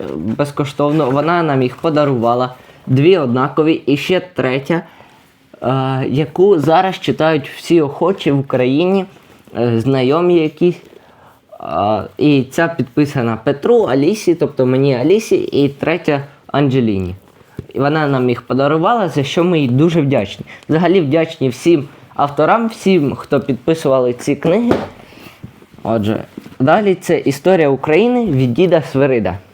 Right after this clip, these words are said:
Такі три книги. Це про історію України, і що, і чим вони мені дуже сподобалися, що написано цікаво, також це блогер, це його псевдонім, дід Свирид. І в цій к-, і в цих книгах, як історія України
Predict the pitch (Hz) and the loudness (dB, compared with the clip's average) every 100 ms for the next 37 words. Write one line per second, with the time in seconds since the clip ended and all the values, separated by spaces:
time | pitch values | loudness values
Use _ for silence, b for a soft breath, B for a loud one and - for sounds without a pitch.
0 | - - _ _ _ _ _ - 160 - | -20 -20 _ _ _ _ _ -6 -4 0
1 | 165 - 175 185 - 127 131 160 196 - | -2 -2 0 0 0 0 0 0 -4 -6
2 | B B B B - 220 226 180 160 - | B B B B -2 0 0 0 0 2
3 | 196 190 170 139 139 143 127 185 247 220 | 2 4 4 2 0 0 2 2 2 -2
4 | B B 135 - 165 151 - - - 143 | B B -4 0 0 0 -4 -8 0 2
5 | 143 - 180 165 156 151 151 143 156 143 | 0 0 0 2 0 0 0 2 2 2
6 | - 147 226 240 196 - 113 B B B | -2 0 2 2 0 -2 -8 B B B
7 | - - 160 156 165 - 185 170 139 127 | -12 -2 0 0 -2 0 -2 0 0 0
8 | - 135 156 208 220 151 139 165 160 - | -2 -2 2 2 0 -4 -2 -2 -2 -4
9 | 151 135 131 156 147 147 139 - 143 147 | 0 2 2 4 2 0 -4 -2 -2 -2
10 | 139 - 151 139 143 139 139 147 B B | -6 -4 0 2 2 2 0 -2 B B
11 | B B - 127 143 - 143 147 143 - | B B 0 0 0 0 2 2 0 -2
12 | B B B - 147 165 151 139 - 208 | B B B -2 4 4 4 -2 0 0
13 | 123 160 - 147 143 190 - - 175 214 | 2 0 2 -2 0 -2 -2 0 2 2
14 | 262 156 - 143 135 156 139 170 185 170 | 2 0 0 0 0 -2 0 2 4 4
15 | 151 139 143 143 143 160 240 214 | 2 0 -2 0 0 2 2 2